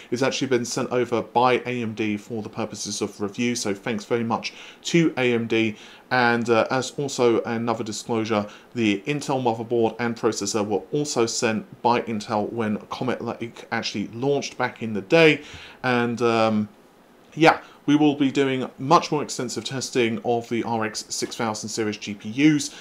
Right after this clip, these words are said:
um, but this is the first thing I really wanted to test for you guys because I happen to have a board which was actually,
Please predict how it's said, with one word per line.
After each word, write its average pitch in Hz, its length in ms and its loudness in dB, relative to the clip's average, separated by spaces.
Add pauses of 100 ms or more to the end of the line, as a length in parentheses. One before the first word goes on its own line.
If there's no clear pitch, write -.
(260)
um, 110 260 -2
but - 280 6 (140)
this 147 140 -2
is 151 40 -6
the 143 100 -2
first 151 320 0
thing 127 160 -8
I 123 60 -4
really 147 380 2
wanted 135 220 -6
to - 120 -14
test 117 260 -10
for - 80 -10
you 110 160 -2
guys 104 400 0
because - 420 -6 (260)
I 104 80 -2
happen 139 280 0
to - 80 -10
have 123 240 -2
a 117 100 -2
board 131 460 4
which - 240 -4 (300)
was 123 260 2
actually, 117 520 -2